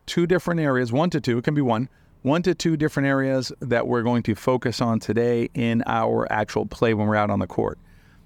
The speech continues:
We're gonna try and pick one thing from the mechanical pillar. The mechanical pillar, if you're not familiar with it, is the mechanics of how to hit the shot. So it's the how-to of pickleball, uh, and you're gonna f-, take one thi-, one area in the mechanical pillar. Now here, what you wanna do is you wanna be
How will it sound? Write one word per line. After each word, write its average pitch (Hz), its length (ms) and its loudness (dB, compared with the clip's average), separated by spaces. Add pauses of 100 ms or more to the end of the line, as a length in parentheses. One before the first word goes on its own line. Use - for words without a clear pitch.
(140)
We're 113 140 0
gonna 139 200 2
try 143 180 0
and 135 100 -2
pick 127 160 0
one 135 280 0
thing 151 260 2
from 127 240 0
the 113 160 2
mechanical 156 440 0
pillar. 180 340 0 (180)
The 117 60 -4
mechanical 123 420 0
pillar, 131 300 0
if 113 60 -2
you're 117 80 0
not 117 140 0
familiar 139 320 0
with 139 180 2
it, 135 100 0
is 120 340 0 (360)
the 113 420 0
mechanics 127 520 -2
of 113 80 -2
how 120 200 0
to 117 80 0
hit 113 140 -2
the 107 80 -4
shot. 92 240 0
So 95 80 -2
it's 90 120 -8
the 104 80 -2
how-to 120 540 0
of - 100 -6
pickleball, 147 440 -2 (520)
uh, 107 200 -2
and 113 240 2
you're 110 120 2
gonna 113 180 0
f-, - 160 -8 (100)
take 117 280 0
one 131 360 0
thi-, 135 220 -4
one 131 240 2
area 131 280 0
in 123 60 2
the 117 60 2
mechanical 113 420 0
pillar. 98 320 -4 (380)
Now 113 140 0
here, 160 260 2
what 147 180 0
you 139 60 0
wanna 135 200 0
do 139 200 0
is 120 100 0
you 113 80 0
wanna 117 260 0
be 110 320 0